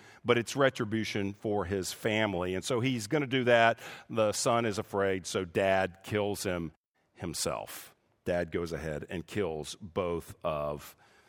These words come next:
the kings. Um, so he has, consider what he's done. Without discussing the ethics, we won't get into the ethics of should he or should he have not killed them.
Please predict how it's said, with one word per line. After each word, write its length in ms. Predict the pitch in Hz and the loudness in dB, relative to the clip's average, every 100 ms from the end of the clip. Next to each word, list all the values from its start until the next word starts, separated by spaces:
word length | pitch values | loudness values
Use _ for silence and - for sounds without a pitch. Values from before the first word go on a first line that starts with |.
| _ _ | _ _
the 160 | - 82 | -12 -12
kings. 840 | - 104 92 73 62 65 - - - _ _ _ _ _ - - | -6 -2 -2 -4 -10 -10 -10 -10 -16 _ _ _ _ _ -18 -6
Um, 420 | 92 92 92 87 - _ _ _ _ _ _ _ _ | 0 0 0 -4 -12 _ _ _ _ _ _ _ _
so 400 | - 165 117 80 95 | 2 4 4 2 -4
he 280 | 151 151 | -2 0
has, 480 | 135 139 123 117 - | 4 8 8 6 2
consider 500 | - 131 - 156 160 | -4 -4 -2 0 0
what 240 | 139 135 131 | 0 -2 0
he's 160 | 120 | 0
done. 180 | 117 101 | 2 2
Without 320 | 95 160 180 | 4 6 6
discussing 520 | 135 - 156 - 127 | 0 2 2 2 0
the 160 | 117 123 | 0 2
ethics, 440 | 110 - 107 - | 2 2 0 0
we 40 | 120 | -4
won't 120 | 113 | -2
get 120 | 113 | -2
into 100 | 104 | -2
the 120 | 101 | 0
ethics 280 | 101 107 - | 0 -2 -6
of 100 | 90 | -8
should 220 | - 120 | -4 -2
he 80 | 107 | -2
or 80 | 95 | -2
should 180 | - 95 | -4 -6
he 60 | |
have 100 | 90 | -4
not 280 | 90 120 139 | 0 0 0
killed 300 | - 113 95 | 0 0 2
them. 200 | 98 92 | 0 0